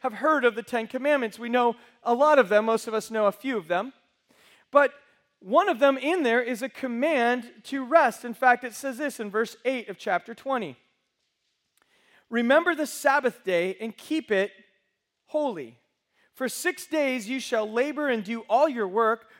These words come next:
but on the seventh day it's a Sabbath to the Lord God." "On it you shall not do any work, for in six days the Lord made the heavens and the earth, the sea and all that is in them, but he rested on the seventh day.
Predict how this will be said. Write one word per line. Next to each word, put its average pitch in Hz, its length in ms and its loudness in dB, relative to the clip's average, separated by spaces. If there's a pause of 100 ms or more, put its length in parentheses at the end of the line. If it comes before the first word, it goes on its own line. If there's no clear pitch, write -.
but 240 100 4
on 247 240 2
the 240 80 0
seventh 320 540 2 (120)
day 190 260 4
it's 226 240 -4
a 233 60 -2
Sabbath 262 640 -2
to 247 140 -12
the 214 120 -2
Lord 208 320 -2
God." 160 320 -4 (560)
"On 285 180 6
it 302 100 -2
you 262 140 -4
shall 262 200 -6
not 254 280 0
do 208 180 -6
any 202 160 -4
work, 226 460 -2 (120)
for 202 220 -6
in 202 80 -6
six - 320 -10
days 202 340 -2
the 190 80 -10
Lord 202 300 -2
made 208 180 -4
the 196 60 -4
heavens 220 340 -4
and 240 120 -8
the 220 100 -8
earth, 175 340 -6
the 180 80 -12
sea 240 440 -14
and 196 120 -10
all 214 220 -2
that 262 120 -2
is 190 160 -12
in 175 140 -10
them, 147 280 -12 (840)
but 214 140 2
he 220 120 -6
rested 240 540 -2
on 202 160 0
the 196 60 -6
seventh 180 480 -8
day. 117 300 -14